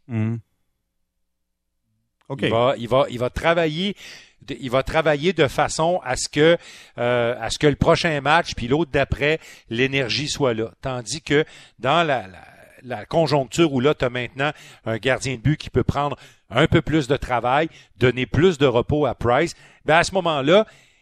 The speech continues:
Speaker 2: les petits compromis qu'il a fait pour s'économiser, entre guillemets, là, euh, pour pouvoir, comme on dit, toffer la run en bon québécois, là, il sera peut-être plus obligé de les faire.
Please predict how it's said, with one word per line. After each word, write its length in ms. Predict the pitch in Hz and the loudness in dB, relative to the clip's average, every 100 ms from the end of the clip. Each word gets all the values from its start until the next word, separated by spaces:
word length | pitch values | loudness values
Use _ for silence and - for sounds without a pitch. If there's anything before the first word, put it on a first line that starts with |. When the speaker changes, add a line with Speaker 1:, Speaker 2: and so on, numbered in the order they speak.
| _ | _
Speaker 2:
les 160 | 120 139 | -6 -6
petits 180 | - - | -4 0
compromis 580 | 175 165 123 143 175 208 | 2 2 0 -2 -4 -8
qu'il 240 | - 151 | 0 0
a 60 | 123 | 0
fait 340 | - 156 202 - _ _ | 0 2 0 -4 _ _
pour 300 | 147 151 - _ _ | 4 4 2 _ _
s'économiser, 1080 | - - - 175 170 156 156 147 113 165 226 | -6 -2 0 4 6 6 2 -2 -4 -4 -4
entre 240 | 156 139 | -4 -2
guillemets, 440 | 143 135 127 156 233 | -2 -2 -4 -4 -2
là, 140 | 196 - _ _ - | -4 -6 _ _ -12
euh, 140 | 107 98 | -8 -4
pour 180 | 120 | -4
pouvoir, 540 | - 123 117 160 165 135 _ _ | -2 -4 2 4 4 0 _ _
comme 180 | 135 131 | -2 0
on 140 | 131 | 0
dit, 200 | 120 131 | -2 -4
toffer 360 | - 143 - 160 | 2 2 2 0
la 180 | 139 113 | 0 2
run 240 | 165 202 | 0 0
en 120 | 143 | -2
bon 180 | 120 156 | -2 -2
québécois, 540 | - 127 117 135 170 - - _ - | -2 -2 -2 2 2 0 -16 _ 2
là, 80 | 170 | 4
il 100 | 208 | 4
sera 200 | 156 165 | 0 0
peut-être 240 | 160 143 | 0 2
plus 100 | 156 | 2
obligé 360 | 147 123 110 131 | 2 2 -2 -2
de 60 | |
les 140 | 117 110 | -4 -4
faire. 300 | 117 104 | -4 -4